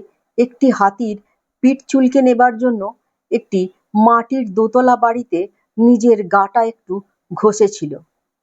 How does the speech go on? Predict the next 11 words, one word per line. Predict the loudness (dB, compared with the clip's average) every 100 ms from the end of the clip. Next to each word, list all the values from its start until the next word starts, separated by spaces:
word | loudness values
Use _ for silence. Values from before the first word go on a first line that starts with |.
| _
ব্যাস, | -2 0 0 -4 -16 -20 _ _ _ _ _ _ 0
ওই | 0
মাটির | 0 -2 -2 -2 -2
বাড়িটির | 0 0 -2 -8 -12 -12 _ _ _
একদিকের | -2 -2 -4 -4 0 2
অংশ | 0 -2 -6 -10 -10 _ _
হুড়মুড়িয়ে | -6 0 2 2 0 0 0 0 -2 _ _ 0
ধসে | 0 0 -2
পড়েছিল। | -2 -4 -6 -10 -14 -16 _ _ _ _ _ _ _ _
বুঝতে | 0 0 0 -2
পারছো | 0 -2 -4